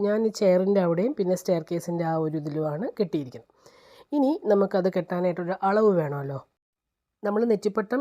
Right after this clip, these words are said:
ഏഹ്, എടുക്കുന്നത് ഇപ്പോൾ ഒന്നര അടിയാണോ രണ്ടര അടിയാണോ മൂന്നര അടിയാണോ എന്ന് നോക്കുക. അതിനനുസരിച്ചിട്ട് വേണം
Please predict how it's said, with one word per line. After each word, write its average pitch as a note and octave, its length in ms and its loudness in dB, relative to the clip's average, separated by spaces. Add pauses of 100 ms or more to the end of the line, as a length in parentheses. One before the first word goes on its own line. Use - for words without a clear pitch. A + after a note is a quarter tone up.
(140)
ഏഹ്, F#3+ 260 6
എടുക്കുന്നത് F#3+ 440 2
ഇപ്പോൾ - 260 -10
ഒന്നര F#3 280 4
അടിയാണോ F#3 440 2
രണ്ടര F3 420 0
അടിയാണോ F3 380 0
മൂന്നര E3+ 400 0
അടിയാണോ E3+ 360 2
എന്ന് E3+ 160 0
നോക്കുക. D#3 360 -4 (400)
അതിനനുസരിച്ചിട്ട് G3+ 880 2
വേണം F#3 360 0